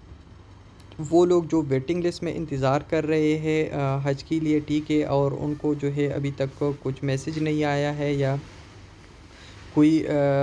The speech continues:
उनको पता नहीं है, ठीक है, तो ये वीडियो उन लोगों के लिए जो waiting list में इंतज़ार कर रहे हैं, ठीक है।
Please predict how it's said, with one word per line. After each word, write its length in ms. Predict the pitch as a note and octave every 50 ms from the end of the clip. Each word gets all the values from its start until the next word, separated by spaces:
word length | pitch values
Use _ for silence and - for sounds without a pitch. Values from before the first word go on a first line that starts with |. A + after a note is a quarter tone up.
| C#3 C3+ C3+ C3+ C3+ C3 -
उनको 280 | D3 C#3+ C#3+ - D3+
पता 280 | C#3+ - C#3 C#3 D3 D3+
नहीं 180 | D#3 E3 D#3+
है, 140 | D#3 D#3 D#3
ठीक 240 | D3 - D3 C#3 C#3+
है, 60 | D3+
तो 180 | D3 - D3+ D3
ये 320 | C#3+ C3+ C3+ E3 F3+ G3
वीडियो 420 | F#3+ E3+ F3+ F#3 E3+ F3 F3+ F3+ D#3+ -
उन 80 | D#3+ D#3+
लोगों 260 | D#3 D#3+ D#3+ D#3+ D#3
के 160 | D#3 - D#3
लिए 140 | D3+ D#3 D3+
जो 100 | C#3+ C3+
waiting 360 | B2 B2+ B2+ B2+ - D3+ D3+
list 200 | C#3+ C#3 C#3 -
में 80 | C#3 C3
इंतज़ार 460 | C3 B2+ C3 B2 B2+ B2 A#2+ A#2+ A#2 -
कर 120 | - A#2 A2+
रहे 220 | A#2+ A#2 A#2+ B2
हैं, 220 | B2+ C3+ B2 B2
ठीक 200 | B2+ D#3 F3 F3
है। 120 | F3+ F3